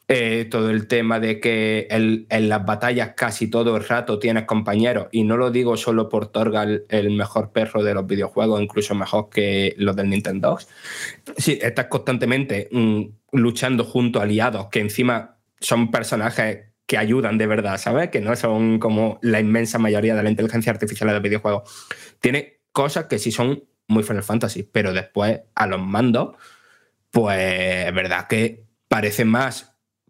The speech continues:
cuando estás combatiendo, evidentemente, pues, un Devil May Cry. Y cuando estás explorando, entre millones de comillas, se parece más, pues, a un God of War, ¿no? Tiene algunos caminos alternativos.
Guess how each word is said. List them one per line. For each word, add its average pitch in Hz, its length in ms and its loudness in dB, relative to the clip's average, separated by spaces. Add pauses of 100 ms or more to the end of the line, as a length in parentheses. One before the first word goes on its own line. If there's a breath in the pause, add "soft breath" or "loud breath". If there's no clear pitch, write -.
(120)
cuando 110 180 2
estás 107 180 -4
combatiendo, 110 760 0
evidentemente, 104 800 0
pues, 92 280 -4
un 95 120 -2
Devil 92 200 0
May 95 140 -2
Cry. 165 360 -2 (640)
Y 175 520 -2
cuando 113 240 -2
estás 113 800 0 (380)
explorando, 143 920 0
entre 143 220 -2
millones 135 280 0
de - 120 -4
comillas, 165 380 0 (440)
se 117 220 -2
parece 107 280 -4
más, 120 300 0
pues, - 480 -4
a 120 60 2
un 135 100 2
God 123 160 0
of 95 160 -8
War, 107 280 -2 (120)
¿no? 131 320 0
Tiene 160 220 -4
algunos 107 380 0
caminos 110 340 2
alternativos. 117 640 0